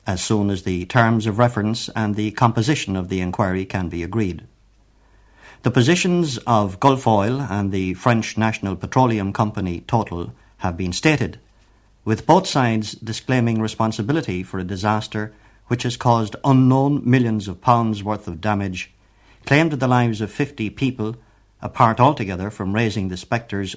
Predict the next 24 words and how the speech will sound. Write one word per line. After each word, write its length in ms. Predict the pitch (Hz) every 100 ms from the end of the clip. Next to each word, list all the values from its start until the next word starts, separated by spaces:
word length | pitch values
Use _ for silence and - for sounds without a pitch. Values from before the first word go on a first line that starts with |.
| -
of 120 | 101
unknown 380 | 95 104 123 120
fears 480 | 123 131 117 120 123
and 240 | 107 101
doubts 380 | 90 104 90 -
in 180 | - 101
the 60 | 98
minds 380 | 110 104 98
of 80 | 98
not 160 | 107 -
only 280 | 151 147 139
Bantry 400 | 120 127 - 117
people, 420 | - 110 107 98 - _ _
but 100 | 87
in 120 | 92 98
the 80 |
minds 440 | 104 101 98 95 - - -
of 160 | 87
people 280 | 107 101 87
throughout 380 | 85 90 87 85
the 80 | 82
whole 200 | 80 80
country. 460 | - 95 - - - _ _ _ _ _ _ _ _ _ _ _ _ -
Expert 500 | 190 - 170 165